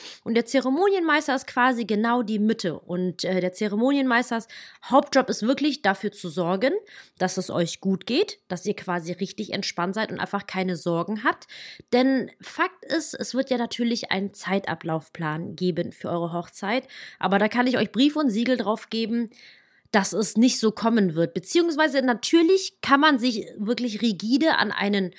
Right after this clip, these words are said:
Zeitablauf halten, aber ich muss sagen, das ist nicht empfehlenswert. Denn es geht ja unterm Strich ja nicht darum, da,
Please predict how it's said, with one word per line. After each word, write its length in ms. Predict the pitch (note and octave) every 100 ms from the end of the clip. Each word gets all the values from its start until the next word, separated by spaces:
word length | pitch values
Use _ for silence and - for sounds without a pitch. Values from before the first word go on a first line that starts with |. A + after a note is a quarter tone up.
| - - _ _ _
Zeitablauf 1040 | - G3+ A3+ F3 G#3+ - G#3+ F3+ - -
halten, 420 | F#3 G3 G3 C#4+ F#4+ G4
aber 240 | G#3 G#3+
ich 80 | G#3+
muss 200 | C4 C4
sagen, 340 | C#4 C4 D4 B3
das 160 | G#3+
ist 160 | A3+ -
nicht 160 | C4
empfehlenswert. 880 | A3 G#3+ B3+ A#3+ G3+ - E3+ E3 D3+ - - - _
Denn 280 | A3+ A3+ G#3+
es 160 | G3+ -
geht 160 | D4+
ja 80 | C#4+
unterm 220 | A#3+ A#3+
Strich 280 | G#3 - C#4
ja 140 | C4 A3
nicht 400 | A#3+ E4 F#4 B3
darum, 500 | G#3+ F#3+ A3 C4+ D4 - - _
da, 120 | -